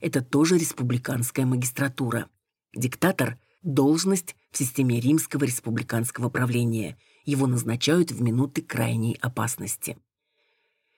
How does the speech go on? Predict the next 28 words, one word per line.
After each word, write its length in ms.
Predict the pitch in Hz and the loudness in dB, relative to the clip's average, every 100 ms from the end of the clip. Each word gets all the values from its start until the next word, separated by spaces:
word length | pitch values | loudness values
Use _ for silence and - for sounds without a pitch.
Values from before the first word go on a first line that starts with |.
| _ - | _ -2
Вернувшись 640 | 160 240 302 - 214 - | 4 4 4 2 -2 0
в 80 | 135 | 2
Рим, 360 | 135 127 170 - _ _ - | 4 2 0 -8 _ _ -2
Марк 400 | 139 220 220 143 | 2 2 2 0
Юний 360 | 131 123 117 | 2 2 0
Брут 420 | 120 135 214 - _ _ - | 0 0 -2 -8 _ _ -10
оказался 600 | 127 127 151 185 - 170 | -2 0 0 -2 -4 -4
в 180 | 120 131 | -2 -2
очень 320 | 160 - 190 | -2 -2 -4
сложной 440 | - 113 107 113 | -2 -2 -2 -2
ситуации. 840 | 110 123 120 110 - - 92 - _ _ _ _ _ - | -4 -4 -4 -4 -6 -6 -6 -6 _ _ _ _ _ -10
Его 300 | 139 139 135 - | -2 0 0 2
имя 420 | 160 180 196 202 - _ - | 2 4 4 0 -4 _ -2
не 320 | 147 143 185 | 4 4 4
было 220 | 214 220 | 6 4
пустым 380 | 214 147 131 123 | 2 -4 0 0
звуком 460 | 127 139 131 123 | 2 0 2 4
ни 100 | 127 | 4
для 140 | 113 113 | 2 0
Помпея, 680 | 110 107 - 131 160 180 - _ - | -2 -2 0 2 2 0 -6 _ -4
ни 200 | 120 120 | 0 2
для 200 | 123 127 | 0 -2
Цезаря, 560 | - 117 117 113 131 _ _ _ | 0 0 0 -4 -6 _ _ _
а 100 | - | -2
его 280 | 120 117 131 - | 0 2 0 0
искренние 840 | 160 165 - 110 117 113 104 107 - | 0 2 0 -2 0 2 2 0 -2
республиканские 1200 | 139 131 135 127 131 135 127 - - 117 - 120 | -2 -2 -2 0 0 2 0 -2 -4 -4 -2 -2
идеи — 480 | 117 151 196 120 | 2 2 4 0